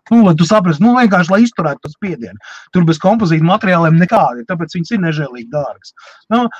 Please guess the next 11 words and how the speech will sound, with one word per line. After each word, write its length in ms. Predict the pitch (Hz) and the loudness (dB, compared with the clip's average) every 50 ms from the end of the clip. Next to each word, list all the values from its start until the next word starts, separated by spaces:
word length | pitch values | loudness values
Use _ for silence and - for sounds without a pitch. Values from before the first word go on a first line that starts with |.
| - - - 208 | -20 -12 -2 2
ā, 60 | 202 196 196 190 190 180 170 160 151 156 _ _ - - | 4 4 4 4 2 -2 -6 -8 -10 -18 _ _ -6 -4
es 160 | 226 - - - | -4 -4 -4 -4
neiedziļināšos 800 | 226 262 277 277 208 180 196 180 180 175 170 165 - 180 160 - | -2 -2 0 0 0 0 0 0 0 0 -2 -2 -4 -4 -6 -4
tagad 220 | - 202 190 175 160 | -4 -4 -4 -2 -4
visos 320 | 208 220 - 165 151 - | -4 -4 -4 -6 -8 -8
tos 160 | 160 151 - | -10 -10 -6
tehnoloģiskajās 720 | - 226 - 226 165 156 147 147 - - 165 156 147 147 160 | -8 -6 -6 -4 -6 -6 -8 -10 -10 -8 -8 -6 -6 -6 -6
detaļās, 480 | 269 330 - 240 180 160 - 117 - | -6 -6 -6 -6 -6 -6 -6 -8 -8
ja, 160 | 165 170 185 170 156 | -6 -6 -6 -6 -6
tas 160 | - 156 - | -8 -10 -8
ir, 140 | - 156 143 | -8 -8 -10